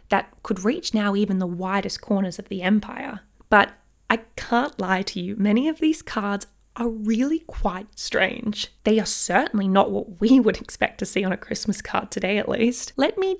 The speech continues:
just describe to you some of the ones that I'm looking at so you can get a sense of kind of how weird I'm talking. One card I found shows a group of men, presumably playing Christmas carols on the street,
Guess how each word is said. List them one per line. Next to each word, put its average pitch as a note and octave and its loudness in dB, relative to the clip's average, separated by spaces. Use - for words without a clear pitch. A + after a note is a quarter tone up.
just - 0
describe G3 2
to - -4
you G3 0
some G3 -2
of F#3 -4
the G3+ 0
ones F#3 0
that - -2
I'm F3 0
looking F3+ -2
at C4+ -8
so - -4
you A3+ -2
can - -10
get C#4 0
a F#4+ -6
sense - -4
of G3+ -6
kind - -12
of - -16
how A#3 -2
weird G3+ 4
I'm F#3 2
talking. - -4
One A#3 6
card A3 2
I G3+ 2
found G3 -2
shows D#4 0
a D#4+ -6
group A3+ 0
of G4+ 0
men, G3+ 0
presumably G3+ 0
playing F3+ -8
Christmas - -4
carols C4+ 0
on G#3+ 2
the G#3+ 2
street, G#3+ -4